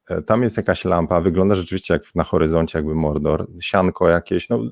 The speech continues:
fajnie to jest rozwiązane, jakbyś mogła trochę więcej dopisać, byłoby,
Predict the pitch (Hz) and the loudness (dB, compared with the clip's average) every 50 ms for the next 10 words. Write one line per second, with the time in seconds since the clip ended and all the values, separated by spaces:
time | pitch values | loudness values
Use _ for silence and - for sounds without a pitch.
0 | - 104 - - 175 196 208 196 202 - - 160 151 139 - 139 135 127 123 120 | -10 -4 0 2 4 4 4 4 2 2 0 0 0 2 2 2 2 2 2 2
1 | 107 101 110 117 131 135 135 131 - - 107 107 113 110 - 123 123 120 120 110 | 2 4 4 4 4 2 2 0 0 0 -2 -2 -2 -4 -4 -2 -2 0 0 0
2 | - 107 113 104 107 110 110 - 104 98 95 - - - - - 104 104 104 110 | 0 -2 0 0 -2 -2 -2 -2 0 0 -2 -2 -4 -8 -8 -6 -6 -2 4 6
3 | 104 104 101 98 104 98 98 98 | 6 6 6 6 4 4 4 4